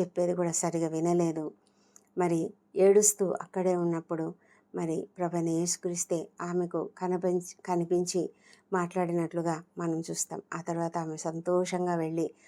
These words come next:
శిష్యులతో ఈ విషయాన్నంతా కూడా ఆమె చెప్పి ఒక గొప్ప సువార్థికురాలిగా మారింది. ఈ విధంగా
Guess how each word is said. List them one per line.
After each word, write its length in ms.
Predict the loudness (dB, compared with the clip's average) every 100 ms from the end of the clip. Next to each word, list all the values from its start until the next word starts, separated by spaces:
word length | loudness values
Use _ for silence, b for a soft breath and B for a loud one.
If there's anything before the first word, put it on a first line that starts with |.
| b -6
శిష్యులతో 640 | -4 0 0 0 0 -4 -8 _
ఈ 120 | -2
విషయాన్నంతా 680 | -2 -2 0 0 0 -2 -4
కూడా 340 | -6 -4 -4 -4 -10 _ -6
ఆమె 200 | -6 -4 -4
చెప్పి 340 | -4 -4 -4 b b b b -6
ఒక 160 | -4 -4 -6 _ -6
గొప్ప 400 | -6 -4 -6 -6 -6
సువార్థికురాలిగా 1000 | -2 0 0 -4 -6 -4 -4 -4 -4 -4
మారింది. 500 | -6 -6 -6 -10 -12 -16 _ b b b b 2
ఈ 80 |
విధంగా 480 | 4 6 4 4 0